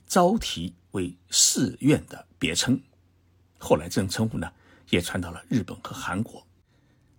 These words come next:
当时的日本的孝谦女王在题写寺名的时候啊，直接省略了律字，于是这个寺院的名称就变成了唐招提寺。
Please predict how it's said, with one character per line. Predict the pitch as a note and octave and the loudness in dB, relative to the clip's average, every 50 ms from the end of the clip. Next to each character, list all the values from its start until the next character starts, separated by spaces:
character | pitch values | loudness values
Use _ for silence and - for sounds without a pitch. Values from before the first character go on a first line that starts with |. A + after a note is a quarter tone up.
| _ | _
当 | - - E3 G3 G#3+ | 2 4 4 4 4
时 | - - - - | 4 2 2 4
的 | G2+ G#2+ G2 F#2+ F2+ F2 - - | 4 6 6 6 6 4 4 2
日 | E3+ D#3+ B2 | 2 2 4
本 | - - C#2+ E2 E2 | 2 0 -4 -4 -2
的 | F#2 F2 D#2+ D2+ D2+ | -2 -2 -2 -2 -4
孝 | - - - - B3 - D#2+ | -2 0 4 4 4 4 4
谦 | - - - F#2 E2+ | 0 0 0 0 0
女 | D#2 D#2 | -2 -6
王 | F2 F2 - - F#2+ - - - - - _ | -8 -10 -8 -8 -8 -10 -10 -14 -20 -20 _
在 | - - - F2 E2 D#2 E2 F2+ | -2 -2 0 0 0 -2 -4 -6
题 | F#2 - - - A2 | -6 -4 -2 0 0
写 | A2+ - - - D2+ E2+ E2+ - - _ - - _ _ _ _ _ _ _ _ _ _ _ _ _ | 0 0 -2 -4 -4 -6 -8 -10 -12 _ -20 -20 _ _ _ _ _ _ _ _ _ _ _ _ _
寺 | - - - - - - | 0 2 4 4 6 4
名 | - F#2+ | 4 2
的 | F#2 - | 0 -2
时 | - - | -4 -4
候 | - - - | -4 -8 -6
啊， | - - - - - - - _ _ _ _ - - - | -4 -4 -2 -4 -6 -8 -12 _ _ _ _ -20 -20 -4
直 | - - B2 A2+ | -2 0 0 4
接 | G#2+ F3+ F3+ | 4 4 4
省 | E3+ - - - - - - - | 4 2 2 0 0 -2 -6 0
略 | - B2+ B2 - | 4 4 4 4
了 | - - - - - _ _ | 2 -6 -16 -20 -20 _ _
律 | - C3+ G#3 - - | 0 2 2 2 0
字， | - - - - - _ _ _ _ _ _ _ - | -2 -8 -12 -12 -16 _ _ _ _ _ _ _ -2
于 | - F2 | 0 2
是 | F#2+ - - D#2+ E2 - - _ _ _ _ _ - | 2 4 2 0 -2 -8 -12 _ _ _ _ _ -8
这 | - - - | -6 -6 -4
个 | - | -4
寺 | - - - - | -4 0 2 2
院 | G2+ - | 2 0
的 | - D#2 | -2 -6
名 | D#2 D#2 | -6 -4
称 | E2+ - - F#2+ - - - _ _ _ _ | -4 -4 -4 -6 -6 -8 -12 _ _ _ _
就 | - - - | -4 -2 -2
变 | - - - - | -2 -2 -4 -6
成 | - - - | -6 -8 -10
了 | - - - - _ _ _ _ - | -12 -12 -14 -18 _ _ _ _ -12
唐 | - - - - D#2 D#2 E2 F#2 A2+ | -8 -6 -6 -4 -6 -6 -8 -8 -8
招 | - - G2+ G2+ A2+ | -6 -4 -4 -4 -4
提 | - - - - | -6 -8 -10 -6
寺。 | - - - - - | -2 0 0 0 -2